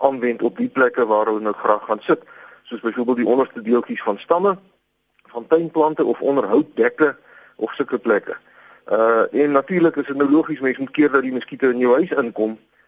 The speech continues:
deur die gebruik van muskietgas en, en maak maar die vensters toe. Nou, ongelukkig is die bronne wat ek geraadpleeg het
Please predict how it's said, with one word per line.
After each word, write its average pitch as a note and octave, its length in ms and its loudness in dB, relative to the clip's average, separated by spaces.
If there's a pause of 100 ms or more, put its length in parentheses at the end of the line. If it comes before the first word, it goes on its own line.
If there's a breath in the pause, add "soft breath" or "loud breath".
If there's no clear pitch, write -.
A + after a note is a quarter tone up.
(120)
deur A#2+ 120 -2
die A#2 100 0
gebruik A2+ 320 2
van A#2+ 140 -4
muskietgas A2 680 -2
en, G#2+ 360 -8
en G#2 160 -6
maak F#2+ 220 0
maar A#2 120 2
die A#2+ 100 -4
vensters C3 420 -2
toe. F3+ 180 2 (840 soft breath)
Nou, A#2+ 160 0
ongelukkig A#3 380 2
is A3 100 0
die G3+ 120 -4
bronne C#3+ 320 2
wat F3+ 160 -2
ek F#3 200 -2
geraadpleeg C3+ 640 0
het - 220 -6